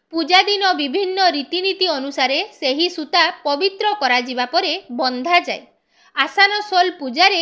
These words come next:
ଦାଣ୍ଡି ନୃତ୍ୟ କରାଯାଏ। ପ୍ରଥମେ ଏହି ନୃତ୍ୟ କରିବାକୁ ଯାଉଥିବା ଲୋକମାନେ ନିଜର ପାପ ପ୍ରକ୍ଷାଳନ ନିମନ୍ତେ ପବିତ୍ର ସ୍ନାନ କରି ନିଜକୁ ପବିତ୍ର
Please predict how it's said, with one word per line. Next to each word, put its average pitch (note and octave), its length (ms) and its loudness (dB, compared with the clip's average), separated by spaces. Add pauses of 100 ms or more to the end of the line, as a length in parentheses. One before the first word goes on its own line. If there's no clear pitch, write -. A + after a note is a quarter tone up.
(280)
ଦାଣ୍ଡି C#4 440 4
ନୃତ୍ୟ G#4 420 -2 (260)
କରାଯାଏ। C#4 520 0 (760)
ପ୍ରଥମେ F4 480 2 (340)
ଏହି C#4+ 360 0
ନୃତ୍ୟ F4+ 540 -2
କରିବାକୁ E4+ 500 0 (120)
ଯାଉଥିବା D4 540 0
ଲୋକମାନେ E4+ 560 0 (380)
ନିଜର F#4+ 320 0 (140)
ପାପ F#4 360 2
ପ୍ରକ୍ଷାଳନ G4 760 2
ନିମନ୍ତେ E4 540 -4 (380)
ପବିତ୍ର G4+ 440 0 (100)
ସ୍ନାନ C#4 440 0
କରି F#4+ 280 -2
ନିଜକୁ D#4+ 420 -4 (100)
ପବିତ୍ର C#4 460 -2